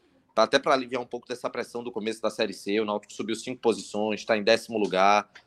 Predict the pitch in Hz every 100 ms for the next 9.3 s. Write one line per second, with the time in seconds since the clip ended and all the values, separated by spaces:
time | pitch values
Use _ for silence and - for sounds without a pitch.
0 | _ - 131 131 180 - 135 110 117 143
1 | 180 - 139 107 98 104 - - 135 170
2 | 214 185 - - 135 123 170 196 233 135
3 | 147 147 147 - 143 131 - 104 92 147
4 | 151 147 147 143 120 104 120 113 - 131
5 | - 127 - 98 - _ _ 104 127 151
6 | 139 117 107 - 117 117 117 117 113 101
7 | 147 139 127 151 131 107 120 175 165 110
8 | 101 151 - - 87 _ _ _ _ _
9 | _ - 98